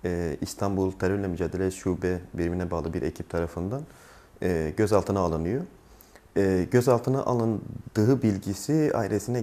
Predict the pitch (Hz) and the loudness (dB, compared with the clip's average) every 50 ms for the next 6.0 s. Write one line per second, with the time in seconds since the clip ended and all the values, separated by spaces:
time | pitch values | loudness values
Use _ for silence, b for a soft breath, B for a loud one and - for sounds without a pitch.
0 | 104 - - 110 - - - 90 85 - 80 78 - 85 82 - 87 98 110 127 | -2 -2 -2 -2 -2 -2 -4 -4 -2 -2 -2 -4 -2 -2 -4 -4 -4 -4 -2 -2
1 | 139 147 151 B B B B B B B B B B B B B - - 101 98 | -2 -2 -4 B B B B B B B B B B B B B -4 0 2 4
2 | 92 92 87 87 - - - 107 110 113 117 - 143 135 131 123 135 131 131 135 | 4 4 4 2 0 0 0 2 2 2 2 2 2 0 2 4 4 4 4 4
3 | 131 127 117 117 - - 135 123 113 107 120 117 117 117 120 123 - - 104 104 | 4 4 2 2 0 0 0 0 0 0 0 0 0 0 -2 -2 -2 0 0 0
4 | 98 104 98 - 98 92 98 92 101 101 92 87 - 87 - - 101 92 82 87 | 0 0 -2 -4 -4 -4 -4 -4 -4 -4 -4 -4 -4 -6 -2 0 0 2 2 0
5 | 110 113 - 127 120 123 123 123 123 127 123 123 123 123 123 123 120 123 123 123 | -2 -2 -2 -2 -2 0 -2 -2 -2 -2 -2 -2 -2 -2 -2 -2 -2 -2 -2 -4